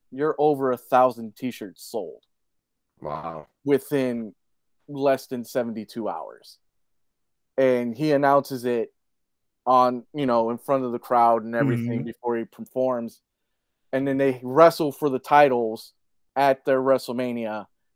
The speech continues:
Speaker 1: You have the crowd chanting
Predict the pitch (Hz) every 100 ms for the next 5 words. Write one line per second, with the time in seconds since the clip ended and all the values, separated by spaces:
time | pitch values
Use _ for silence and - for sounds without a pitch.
0 | _ _ _ 139 156 160 147 147 - -
1 | 147 135 139 139 - - 123 120 - 117
2 | 113 107